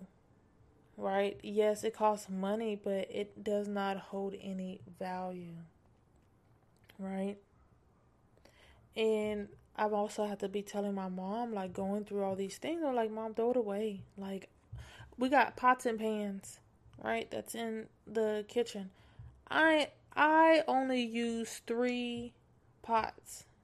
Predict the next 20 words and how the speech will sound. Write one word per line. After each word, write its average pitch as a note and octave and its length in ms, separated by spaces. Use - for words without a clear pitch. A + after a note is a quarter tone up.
in A3+ 220
this A3 200
house. G#3 320
I G#3 60
use G#3+ 260
my G#3 160
little G#3 340
cast B3 520
iron. B3 420
I G#3 60
use, A3 500
I A#3+ 140
just A3+ 260
started A3+ 220
using, A3 220
like, G#3 160
my G#3 140
little A3 260
mini A#3 280
skillet A3+ 600